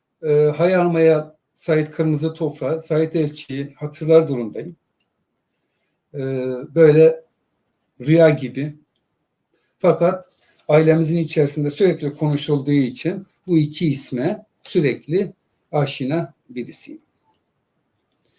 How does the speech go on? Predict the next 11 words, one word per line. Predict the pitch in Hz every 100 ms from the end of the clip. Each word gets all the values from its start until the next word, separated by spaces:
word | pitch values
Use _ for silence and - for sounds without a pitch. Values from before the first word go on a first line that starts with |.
| _ _ _ _ -
Hatta | 233 226 226 -
çok | 220 -
ilginçtir. | 196 185 175 - 196 160 -
Sait | - 180 185
Kırmızı | - 175 175 160 165
Toprak, | 175 160 175 165
Sait | 170 170 165
Elçi'nin | 175 160 165 160 160
ölümünden | 156 160 156 160 160
sonra, | 156 156 127 110 180 - _ _ _ _ _ _ _ _ _ _
e, | 147